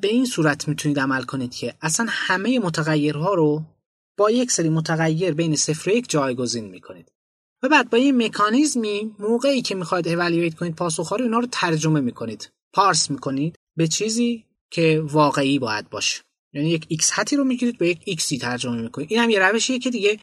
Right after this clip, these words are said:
کار شما رو راحت می‌کنه، دیگه لازم نیست همیشه بین صفر و یک دنبال پاسخ می‌گردید و بعد بر اساس نیاز خودتون اینا رو ترجمه می‌کنید. این روش اصولی تریه، من اینو بیشتر توصیه می‌کنم که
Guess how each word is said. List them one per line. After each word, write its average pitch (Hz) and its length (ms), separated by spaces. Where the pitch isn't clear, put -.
کار 220 200
شما 185 220
رو 170 80
راحت 120 360
می‌کنه، 120 220
دیگه 170 160
لازم 160 320
نیست 101 220
همیشه 185 320
بین 165 120
صفر 151 320
و 165 40
یک 247 300
دنبال 220 300
پاسخ 180 400
می‌گردید 175 500
و 175 80
بعد 170 240
بر 160 60
اساس 156 260
نیاز 175 300
خودتون 170 300
اینا 156 140
رو 147 60
ترجمه 123 400
می‌کنید. 120 340
این 185 100
روش 180 160
اصولی 143 320
تریه، 107 320
من 120 100
اینو 139 140
بیشتر 170 260
توصیه 240 380
می‌کنم 185 400
که 151 380